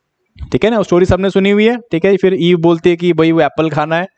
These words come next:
फिर एडम एप्पल लेके आता है, हैप्पी बर्थडे हो जाता है, दोनों को श्राप मिलता है कि अब क्या करोगे, sweat of the brow से जो है अपना जीवन व्यतीत करोगे, धरती पे भेज देते हैं।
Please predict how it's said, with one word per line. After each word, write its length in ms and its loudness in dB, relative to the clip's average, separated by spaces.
फिर 260 2
एडम 260 -2
एप्पल 240 -2
लेके 240 2
आता 240 0
है, 140 2
हैप्पी 240 -4
बर्थडे 240 0
हो 60 0
जाता 260 0
है, 60 0
दोनों 220 -2
को 80 -2
श्राप 340 -2
मिलता 220 0
है 60 2
कि 120 -2
अब 120 -2
क्या 160 0
करोगे, 380 0
sweat 240 2
of 140 0
the 160 2
brow 220 2
से 120 0
जो 100 0
है 40 4
अपना 220 0
जीवन 360 0
व्यतीत 280 0
करोगे, 420 -4
धरती 300 0
पे 100 2
भेज 220 -2
देते 240 -4
हैं। 80 -10